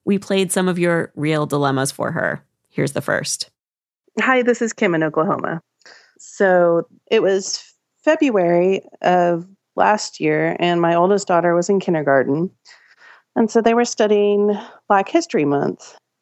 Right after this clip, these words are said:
Speaker 2: and she came home and she had questions. So we talked about Martin Luther King Junior, and we talked about Rosa Parks, and she stops me and she says, "Well, yeah, Mom, but what does black mean?"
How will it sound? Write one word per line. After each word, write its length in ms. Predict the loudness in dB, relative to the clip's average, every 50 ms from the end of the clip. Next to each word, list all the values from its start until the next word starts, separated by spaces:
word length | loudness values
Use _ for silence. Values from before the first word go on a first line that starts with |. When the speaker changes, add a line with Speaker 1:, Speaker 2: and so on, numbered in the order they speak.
| _ _ 0
Speaker 2:
and 200 | 2 2 2 0
she 140 | -4 -6
came 200 | -6 -4 -4 -4
home 280 | -2 0 0 0 2 0
and 100 | 0 -2
she 140 | -2 -4 -2
had 280 | 0 0 -2 -2 -4
questions. 840 | -4 -2 -2 -2 0 -2 0 2 2 4 4 4 2 2 0 -2 -4 -10 -18 -20 -20 -20 -20 -20 -20 -20 -20 _ _ _
So 400 | -20 -16 -6 0 2 4 4 4
we 100 | 2 2
talked 280 | 0 0 -2 -2 -2 -2
about 500 | -2 0 0 2 2 2 2 0 0 -2 -4 -4 -4 -6 -8 -10 -12 -14 -18 -20 _ _ _ 0
Martin 260 | 2 2 2 2 0
Luther 260 | -2 -2 -4 -6 -8
King 280 | -8 -8 -8 -8 -8 -8
Junior, 540 | -4 -2 0 0 2 2 2 2 2 2 2
and 120 | 2 0
we 80 | -2 -2
talked 280 | -2 -2 -4 -4 -2
about 180 | -2 -2 0 0
Rosa 240 | 0 0 0 -2 -4
Parks, 840 | -4 0 0 2 2 2 2 0 -2 -4 -8 -10 -8 -8 -6 -8 -8 -10 -14 -20 -20 _ -6
and 260 | -2 0 0 0 0 -2
she 120 | -4 -8
stops 460 | -2 2 2 2 2 0 -6 -8 -4
me 140 | -2 0 0
and 80 | -2 -2
she 140 | -6 -8
says, 340 | -6 -2 0 0 0 -2 -6 -12 _ -20 -20 -20 -20 -20 _ _ _ _ _ _ _ _ _
"Well, 240 | 0 2 2 2 2
yeah, 680 | 0 -4 -4 -2 -2 0 0 0 0 0 2 2 0 0
Mom, 480 | -2 -2 0 0 2 2 2 2 2 2
but 220 | 2 2 0 0
what 300 | -4 -4 0 0 2 2
does 180 | 2 2 0 -2
black 520 | -8 _ -2 0 0 0 -2 -4 -6 -6
mean?" 520 | -4 -2 -2 -2 -2 -2 -4 -4 -4 -6